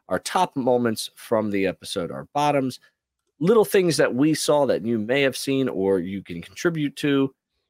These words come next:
Uh, we'll give you our best one-sentence summary. Uh, the last two were songs for us, so we like to bring out our singing voices, and then we have some raunchy stuff at the end that you gotta, you gotta listen to. It's explicit, so I can't say it on this show.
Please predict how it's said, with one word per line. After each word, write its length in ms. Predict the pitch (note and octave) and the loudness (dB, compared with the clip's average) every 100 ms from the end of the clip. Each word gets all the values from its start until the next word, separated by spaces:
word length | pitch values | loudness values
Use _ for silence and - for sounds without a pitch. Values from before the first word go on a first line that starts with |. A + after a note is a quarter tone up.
| - | -4
Uh, 220 | G2 F#2+ | 0 0
we'll 140 | G#2 | -2
give 200 | G#2 D#3 | 0 0
you 140 | D#3 C#3+ - | 2 0 2
our 220 | F#2+ F2 - | 0 0 0
best 300 | D#3+ E3 - | 0 0 -2
one-sentence 600 | C3 C3+ C#3 - A#2+ F#2 | -2 0 0 -2 -4 -4
summary. 540 | - A#2+ A#2 A2+ A2 - _ _ _ - | -2 -2 -2 -4 -6 -10 _ _ _ -14
Uh, 200 | E2 E2 - - | -10 -10 -12 -6
the 100 | F#2 | -2
last 400 | F#2+ A2 G#2+ - | 2 2 0 -2
two 420 | B2 A2+ G#2+ G#2 | 0 2 0 -4
were 160 | F#2+ E2+ | -8 -8
songs 560 | - - C3 C3 B2 - | -4 0 2 2 0 -4
for 240 | - B2 | 0 4
us, 180 | A#2 A2+ | 4 0
so 300 | - G#2+ F#2 | 0 2 2
we 200 | E2 G2+ | -2 -2
like 220 | G#2 G2+ | 0 0
to 60 | G2+ | -2
bring 220 | E2+ F#2+ | -4 -2
out 200 | F#2+ F#2 - | 0 -2 -4
our 160 | E2+ | -4
singing 460 | E2 - C3 A#2 A2 | -4 -2 0 0 -2
voices, 640 | G#2 G#2 - G2 F#2+ F#2 - _ - - - | -2 -2 -2 -4 -6 -8 -18 _ -20 -14 -2
and 160 | G2+ | 2
then 220 | G2 G2 F#2+ | 2 2 2
we 120 | F#2+ | 0
have 220 | G#2 F#2 | 0 -2
some 200 | - F#2 | -4 -2
raunchy 380 | F#2+ F#2+ F2 F2 | 0 0 -2 -4
stuff 280 | - F2 - | -4 -4 -4
at 100 | E2 | -4
the 140 | F2+ | -4
end 160 | E2+ E2 | -4 -4
that 140 | D#2+ | -8
you 100 | D#2+ | -6
gotta, 280 | E2+ E2 D#2+ | -4 -4 -4
you 120 | F2 | -2
gotta 140 | F2 E2 | -2 -2
listen 260 | E2 - | -4 -6
to. 180 | D#2+ E2 | -6 -6
It's 120 | D#2 | -4
explicit, 580 | F2+ - - F#2 D#2+ - | -8 -6 0 0 0 -4
so 100 | - | -4
I 60 | E2+ | -2
can't 220 | - F2 | -2 -4
say 140 | - D#2+ | -2 -4
it 80 | |
on 120 | D2 D#2+ | -6 -10
this 120 | E2+ | -6
show. 220 | - D#2+ | -4 -4